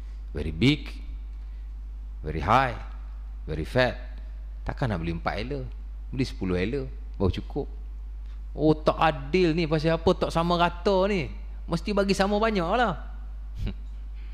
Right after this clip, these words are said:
Ha. Nampak?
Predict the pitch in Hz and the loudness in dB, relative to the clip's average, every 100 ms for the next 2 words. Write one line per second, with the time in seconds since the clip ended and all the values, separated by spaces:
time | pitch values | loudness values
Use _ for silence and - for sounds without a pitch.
0 | - - - - - - - - 57 - | -10 -10 -10 -10 -10 -8 -8 -8 -8 -8
1 | - - - - - - - - - 90 | -8 -10 -10 -10 -10 -10 -10 -10 -6 -6
2 | - | -6